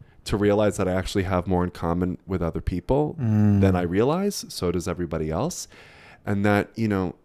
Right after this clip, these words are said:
Speaker 1: we live in a kind of relationships as biospheres mentality. You know
Speaker 2: Mm.
Speaker 1: what I mean? Where it's like, we live in an ecosystem. And so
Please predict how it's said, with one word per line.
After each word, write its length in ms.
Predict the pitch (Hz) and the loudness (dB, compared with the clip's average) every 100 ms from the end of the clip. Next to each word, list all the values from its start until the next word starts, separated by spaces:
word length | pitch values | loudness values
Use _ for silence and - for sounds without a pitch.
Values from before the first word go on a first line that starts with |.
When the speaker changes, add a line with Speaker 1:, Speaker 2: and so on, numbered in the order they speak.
| _ _ _ _ | _ _ _ _
Speaker 1:
we 180 | 113 113 | -4 0
live 300 | 110 113 113 | 2 4 4
in 60 | 110 | 0
a 60 | |
kind 240 | - 110 98 | 0 -2 -2
of 200 | 87 - _ | -4 -10 _
relationships 680 | 95 98 101 107 95 104 - | 0 2 2 -2 -6 -6 -6
as 140 | 87 | -6
biospheres 1000 | - 87 92 87 - - 92 87 85 - - | -4 -2 -2 -4 -6 -6 -2 -2 -4 -10 -10
mentality. 720 | 90 87 - 92 113 76 69 _ _ - | -8 -8 -6 -4 -2 -2 -4 _ _ -6
You 80 | 110 | -2
know 100 | 110 | 2
Speaker 2:
Mm. 40 | 95 | 2
Speaker 1:
what 100 | 92 | 2
I 80 | |
mean? 260 | 92 92 107 | 2 0 2
Where 160 | 98 90 | 2 2
it's 160 | - | 2
like, 180 | 85 82 - - - | -2 -4 -10 -16 0
we 140 | 110 | 2
live 160 | 147 131 | 2 2
in 80 | 113 | 0
an 100 | 104 | -2
ecosystem. 720 | 117 104 - 82 - 73 73 | -2 -2 -2 -6 -6 -6 -6
And 140 | 78 | -6
so 360 | - 87 85 | -2 0 0